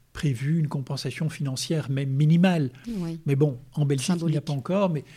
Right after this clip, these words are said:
Speaker 1: la compensation, c'est par exemple des visites supplémentaires, des visites hors surveillance ou, euh, un accès à la salle de body, euh,
Speaker 2: Ouais.
Speaker 1: plus régulièrement, que sais-je.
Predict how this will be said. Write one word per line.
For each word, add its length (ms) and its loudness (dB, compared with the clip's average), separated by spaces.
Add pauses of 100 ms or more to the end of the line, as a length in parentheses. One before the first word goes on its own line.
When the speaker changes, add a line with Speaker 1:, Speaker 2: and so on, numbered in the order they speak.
(600)
Speaker 1:
la 100 2
compensation, 720 4
c'est 160 0
par 160 -4
exemple 580 -2
des 160 -4
visites 340 -4
supplémentaires, 760 -8
des 100 -6
visites 400 -12
hors 200 -2
surveillance 840 -8 (100)
ou, 260 -4
euh, 280 -8
un 180 -2
accès 380 -10
à 80 -6
la 140 -6
salle 500 -6
de 100 -4
body, 580 0
euh, 320 -4 (500)
Speaker 2:
Ouais. 280 -10
Speaker 1:
plus 160 -2
régulièrement, 840 -4
que 120 -8
sais-je. 400 -8